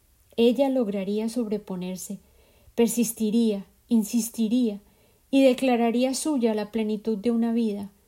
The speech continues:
En un pequeño país, aquejado por las contradicciones, con una psiquis completamente dividida,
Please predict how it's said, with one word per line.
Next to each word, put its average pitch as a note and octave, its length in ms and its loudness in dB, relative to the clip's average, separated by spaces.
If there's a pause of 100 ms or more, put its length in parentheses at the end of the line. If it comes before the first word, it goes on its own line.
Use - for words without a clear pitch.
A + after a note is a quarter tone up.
(420)
En B3+ 120 6
un C#4 120 4
pequeño D4 500 2
país, A3 440 -2 (480)
aquejado A3+ 600 0
por C4 160 0
las A3+ 180 0
contradicciones, G3+ 960 -4 (380)
con A#3 160 2
una B3 240 2
psiquis C4+ 500 -4
completamente B3 840 0
dividida, F#3 600 -4